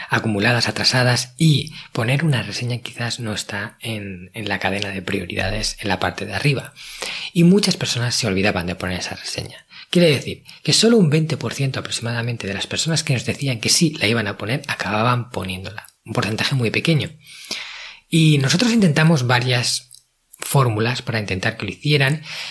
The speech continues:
pero, eh, podíamos haber caído perfectamente en "Oye, ellos nos dijeron que lo harían y no lo hicieron.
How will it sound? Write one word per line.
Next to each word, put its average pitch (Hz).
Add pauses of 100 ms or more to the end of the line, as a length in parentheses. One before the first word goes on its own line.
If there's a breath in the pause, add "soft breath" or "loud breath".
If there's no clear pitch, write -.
(460 loud breath)
pero, 185
eh, 131 (720)
podíamos 196
haber 160
caído 135
perfectamente 117
en 104 (960)
"Oye, 113 (200)
ellos 139
nos 113
dijeron 123
que -
lo 98
harían 113
y 131
no 113
lo 92
hicieron. -